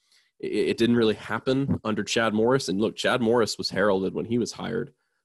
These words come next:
um, as a quarterback guru as well, um, just like Mike Bobo is. I mean, Mike Bobo, guys like Matthew Stafford, Aaron Murray, um, David Green,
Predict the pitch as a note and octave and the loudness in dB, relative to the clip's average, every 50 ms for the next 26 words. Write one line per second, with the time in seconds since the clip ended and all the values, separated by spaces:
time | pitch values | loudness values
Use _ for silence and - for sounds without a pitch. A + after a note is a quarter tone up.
0 | _ _ - F2+ F2 E2+ E2+ E2 - - F#2 - E2 - - A2+ G2+ F#2 F2+ F#2 | _ _ -8 -6 -6 -4 -6 -8 -8 -8 -6 -8 -8 -4 -2 0 0 0 -2 -4
1 | E2+ E2+ - - G2 F#2 F2+ E2+ E2+ F2 - - E2 F2 G#2+ F#2 F2+ E2+ C2 - | -4 -6 -4 -2 0 0 0 0 0 0 0 -2 -4 -4 -4 -4 -4 -4 -4 -6
2 | - - _ - - F2 D#2+ - - - - - - - - F2 F2 - - _ | -8 -10 _ -12 -10 -10 -8 -8 -10 -10 -10 -10 -8 -6 -4 -4 -6 -6 -8 _
3 | _ _ _ _ _ _ _ _ _ _ _ _ - - G2 - - - - G2+ | _ _ _ _ _ _ _ _ _ _ _ _ -12 -10 -8 -8 -8 -2 0 2
4 | A#2 A2+ A2 A2 G2+ G2 F#2+ F#2+ F2+ F2 E2 F2 F2+ G2 G2 F#2+ F2+ - - F#2 | 2 4 4 4 2 2 2 0 -2 -2 -2 -2 -4 -4 -2 -4 -4 -2 0 0
5 | F#2+ F#2 G2 F#2+ F#2 F#2 - - - - _ _ _ F#2 F#2 F#2+ - F#2 E2+ - | 2 2 2 2 0 0 -4 -10 -20 -20 _ _ _ -2 -2 -2 -4 -6 -8 -6
6 | F#2 F2+ F2 F2 - F2+ - - - F#2+ F#2 G2 - - F#2+ F#2 F#2 F#2 F#2 F#2 | -6 -6 -6 -6 -6 -8 -8 -4 -4 -2 -2 -2 -2 -2 -4 -2 -2 -2 -2 -2
7 | F#2 F2+ F#2 F#2 F#2 F2+ F2 F2+ F#2 - - _ _ _ _ _ - F#2 F2+ E2+ | -2 -2 -2 0 0 0 0 0 -2 -4 -8 _ _ _ _ _ -8 -6 -6 -4
8 | E2+ F#2 - F2+ G2+ G2+ G2 F#2 - F#2+ F#2+ G2 G2 G2 F#2+ F#2+ G2 G2 G2+ - | -6 -4 -2 0 0 0 -2 -4 -4 -4 -2 -2 -2 -2 -4 -4 -6 -6 -4 -4
9 | - - - - | -2 -2 -2 -4